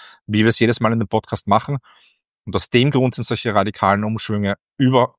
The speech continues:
ist die Gesellschaft überhaupt em-, empfänglich dafür und das finde ich halt ist ein sehr schla-, schwaches Bild. Und jetzt zu meiner Aussage,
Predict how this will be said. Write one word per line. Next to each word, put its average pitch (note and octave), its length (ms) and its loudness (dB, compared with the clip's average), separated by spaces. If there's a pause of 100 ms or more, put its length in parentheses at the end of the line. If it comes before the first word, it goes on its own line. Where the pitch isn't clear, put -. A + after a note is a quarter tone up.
ist C#3+ 160 -6
die A#2+ 60 -8
Gesellschaft A2+ 340 -2
überhaupt A#2 160 -6
em-, G#2 180 -6
empfänglich G#2+ 500 -6
dafür A2 340 -6
und G2 140 -10 (420)
das A#2 220 0
finde C3 180 -2
ich A#2+ 100 -4
halt A2+ 100 2
ist G#2+ 80 -4
ein A2 60 -4
sehr A2 220 -2
schla-, - 180 -6
schwaches - 380 -2
Bild. C#3 220 -6
Und - 140 -16 (760)
jetzt B2 260 -6
zu B2+ 60 -4
meiner A2 160 -2
Aussage, C3 500 0